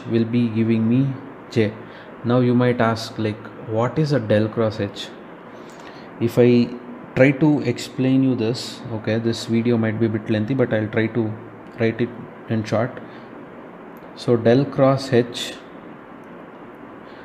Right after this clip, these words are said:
is nothing but, you can consider a matrix where you have A X cap, A Y cap, A Z cap.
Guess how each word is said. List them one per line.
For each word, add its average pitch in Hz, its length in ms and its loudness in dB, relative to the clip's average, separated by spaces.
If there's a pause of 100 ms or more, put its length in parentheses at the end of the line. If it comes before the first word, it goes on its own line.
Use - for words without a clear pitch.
(300)
is 113 200 0
nothing 113 340 2
but, 123 340 0
you 120 140 2
can 113 280 2
consider 127 540 4 (480)
a 117 80 2
matrix 107 600 0
where 113 180 4
you 113 120 2
have 113 280 4 (720)
A 113 140 2
X 120 220 0
cap, 127 360 0 (1000)
A 117 120 4
Y 117 220 4
cap, 123 320 0 (880)
A 120 160 2
Z 120 160 2 (120)
cap. 117 260 0